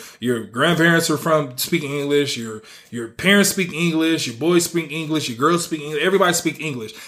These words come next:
And something changes where, all right, we're gonna let twenty million people who speak a different language into the country.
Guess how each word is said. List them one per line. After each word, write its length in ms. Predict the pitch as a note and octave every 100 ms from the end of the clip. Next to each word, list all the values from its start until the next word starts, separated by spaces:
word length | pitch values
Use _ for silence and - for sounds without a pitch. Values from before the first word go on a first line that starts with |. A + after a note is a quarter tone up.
| -
And 100 | D3
something 300 | - A3+ G3
changes 420 | F3+ G3+ F#3 D3
where, 440 | C#3 C3+ C3+ B2+ - - -
all 160 | C3+ B2
right, 80 |
we're 140 | B2 F3+
gonna 160 | G3+
let 400 | F3 D#3+ D3+ C#3 - _ -
twenty 440 | F#3+ G#3+ G#3+ - C3
million 560 | E3 G3+ G3+ F#3+ F#3
people 360 | F3 G3+ F3 D#3+
who 80 | D3
speak 220 | - D#3
a 40 |
different 280 | C#3 E3 D#3
language 240 | D3+ C3+ C3+
into 200 | C3+ C3+
the 60 |
country. 320 | B2+ C3 -